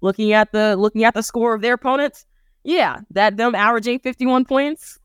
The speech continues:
literally looks about right. <laughs> But, but, and this is a big but, they do not lie, all right? Our non-conference schedule is obviously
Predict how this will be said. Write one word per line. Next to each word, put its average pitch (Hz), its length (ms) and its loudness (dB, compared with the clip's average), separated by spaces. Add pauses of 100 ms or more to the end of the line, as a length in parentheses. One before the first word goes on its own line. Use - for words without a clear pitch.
(180)
literally 180 560 -2
looks 170 320 -4
about 214 300 2
right. 247 260 0 (680)
<laughs> 240 300 -4
But, 190 200 2 (1400)
but, - 360 2 (260)
and 165 100 -6
this 190 80 -4
is 185 80 -6
a 202 40 -4
big 196 300 -2
but, 156 220 0 (160)
they 180 180 -2
do 180 100 -6
not 208 220 2
lie, 196 340 2 (120)
all 165 120 0
right? 175 240 -4 (360)
Our 185 100 -2
non-conference 220 600 0
schedule 175 520 0
is 180 280 -6
obviously 202 720 -2